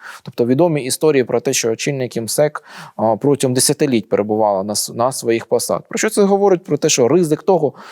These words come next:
що ці особи набудуть стільки зв'язків, скільки посередників для своїх, е, корупційних схем, ну, що просто, а,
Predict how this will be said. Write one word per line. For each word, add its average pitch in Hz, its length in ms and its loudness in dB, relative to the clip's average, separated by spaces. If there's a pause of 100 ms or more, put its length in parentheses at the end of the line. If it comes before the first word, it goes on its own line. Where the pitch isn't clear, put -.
(100)
що - 140 -2
ці 165 320 2
особи 139 480 0
набудуть 131 680 2
стільки 180 380 0
зв'язків, 120 600 -2
скільки 170 420 -2
посередників 120 760 0
для 117 140 0
своїх, 120 500 -4 (300)
е, 117 300 2
корупційних 120 640 0
схем, 104 360 -2 (840)
ну, 147 180 2
що 120 200 0
просто, 117 680 2 (320)
а, 123 100 0